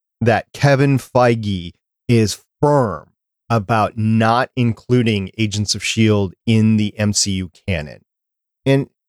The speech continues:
unfortunate for me, that's unfortunate because I thought it was a great show and it had great writing and, and it lasted for a while. It did have its up and downs, but it was a, a good adventure from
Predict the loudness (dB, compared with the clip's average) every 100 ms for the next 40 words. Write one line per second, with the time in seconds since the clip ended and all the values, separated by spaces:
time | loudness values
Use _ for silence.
0 | _ _ -2 0 2 2 2 0 -2 -2
1 | 2 4 4 2 0 0 0 2 -2 0
2 | 0 2 -2 -4 -4 0 0 0 0 0
3 | -2 -6 -2 -2 -2 0 0 0 -2 -2
4 | -2 0 0 -2 -4 -4 -4 -4 -6 -8
5 | -8 -4 -2 -2 0 0 2 0 0 0
6 | 2 2 2 0 2 2 0 0 -2 0
7 | 0 0 -4 -10 -8 -4 -4 -4 _ _
8 | -2 -2 -4 _ 0 2 4 2 2 0
9 | 0 -8 -8 -4 2 4 4 2 -2 0
10 | 0 2 2 2 2 0 0 0 0